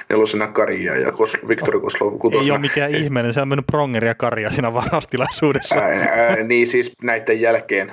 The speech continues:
Speaker 1: että on ollut kärkinimet
Speaker 2: Ah, niin.
Speaker 1: ja sen jälkeen ei oo mitään. Nyt, nyt menee, mennään kakkoskierroksellekin, niin Piporni, Langenbrunner,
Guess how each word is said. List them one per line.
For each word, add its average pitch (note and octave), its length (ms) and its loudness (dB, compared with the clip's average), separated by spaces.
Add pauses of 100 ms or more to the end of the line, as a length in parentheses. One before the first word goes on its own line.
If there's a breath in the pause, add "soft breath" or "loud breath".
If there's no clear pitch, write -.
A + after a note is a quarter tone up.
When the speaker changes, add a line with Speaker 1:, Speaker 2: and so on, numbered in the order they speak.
(100)
Speaker 1:
että - 180 -8
on G#2 100 0
ollut G2 280 2
kärkinimet A#2 420 0
Speaker 2:
Ah, A2+ 60 0
niin. A2+ 60 -2
Speaker 1:
ja A2 60 -2
sen G#2+ 180 2
jälkeen G#2 360 2
ei G2+ 120 2
oo G2 60 0
mitään. G#2 360 0
Nyt, F#2+ 100 -8 (180)
nyt A2 120 0
menee, A2 260 0
mennään A2 240 -4
kakkoskierroksellekin, G#2+ 1000 -2
niin G2 160 -4 (520 loud breath)
Piporni, A2 540 2
Langenbrunner, G#2+ 1120 0